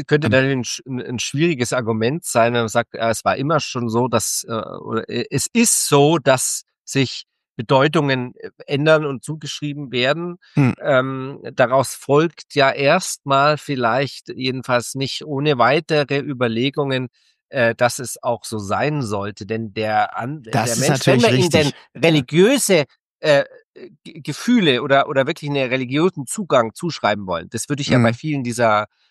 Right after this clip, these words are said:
Speaker 1: äh, Leute, würde ich das ja auch erstmal abschrei-, äh, abstreiten, dass sie's einfach nur so rausgepustet. Aber
Speaker 2: Mhm.
Speaker 1: wenn wir unserem Gesprächspartner solche, äh, einen religiösen Zugang zuschreiben wollen,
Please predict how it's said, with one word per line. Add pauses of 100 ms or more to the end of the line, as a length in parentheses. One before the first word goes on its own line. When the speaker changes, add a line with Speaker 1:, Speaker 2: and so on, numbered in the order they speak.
(160)
Speaker 1:
äh,
Leute,
würde
ich
das
ja
auch
erstmal
abschrei-,
äh,
abstreiten,
dass
sie's
einfach
nur
so
rausgepustet.
Aber
Speaker 2:
Mhm.
Speaker 1:
wenn
wir (280)
unserem
Gesprächspartner
solche, (340)
äh,
einen
religiösen
Zugang
zuschreiben
wollen,